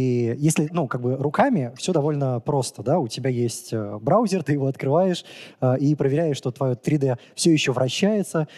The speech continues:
а, что оно всё ещё открывается на iPad, например, и где-то ещё. А, если ты говоришь про автоматизацию,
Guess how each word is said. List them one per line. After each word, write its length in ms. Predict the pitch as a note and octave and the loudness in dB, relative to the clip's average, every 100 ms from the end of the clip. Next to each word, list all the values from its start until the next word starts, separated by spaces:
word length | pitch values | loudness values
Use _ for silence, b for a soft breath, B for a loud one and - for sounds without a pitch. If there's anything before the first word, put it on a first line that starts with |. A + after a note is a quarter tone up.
| B B | B B
а, 240 | B2+ B2 | 0 0
что 720 | B2 - C3 B2+ B2 A#2+ A#2 C#3+ | -2 -2 0 0 0 0 0 -2
оно 200 | C3+ C3 | -2 -2
всё 160 | - | 0
ещё 160 | D3 B2+ | -2 -2
открывается 1000 | - C3+ C3 A#2 - A#2 A2 G#2+ G2+ G#2 | -4 -2 -2 -2 -4 -4 -4 -6 -8 -8
на 280 | A#2 A2+ A2 | -6 -4 -2
iPad, 360 | A#2+ F3+ F#3 C3+ | -2 0 -2 -2
например, 420 | A#2+ A#2 A2 G#2+ | -4 -6 -6 -8
и 220 | G#2+ G#2+ G#2+ A#2 | -12 -14 -16 -16
где-то 360 | A#2+ A2+ C3 A#2+ | -12 -2 0 0
ещё. 340 | A2 - G#2+ B B B B _ | -2 -4 -6 B B B B _
А, 280 | C3 B2 A2+ B2+ | 2 4 0 0
если 340 | C3 D#3 C#3 | 0 0 -2
ты 100 | C3 | -2
говоришь 240 | C3 C3+ - | -2 -2 -2
про 140 | C3 | -2
автоматизацию, 920 | B2 B2+ B2 - F#3 B3 - A#2 A2 | -2 -2 -6 2 2 2 -2 -6 -6